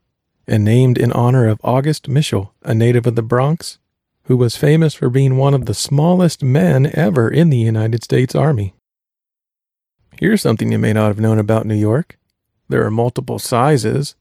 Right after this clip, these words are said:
and different types of Staten Island ferries that run at different times of the day,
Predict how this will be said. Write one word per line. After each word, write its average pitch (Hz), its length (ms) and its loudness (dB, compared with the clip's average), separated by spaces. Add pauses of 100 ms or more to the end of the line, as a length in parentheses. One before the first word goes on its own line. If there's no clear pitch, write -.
and 123 200 -2
different 139 340 -4
types 180 380 -2
of 98 100 -6
Staten 104 320 -2
Island 101 360 -2
ferries 117 440 0
that - 160 -4
run 123 240 0
at - 80 -8
different 110 320 -4
times 107 320 -2
of 101 140 -4
the 104 60 -8
day, 113 360 -2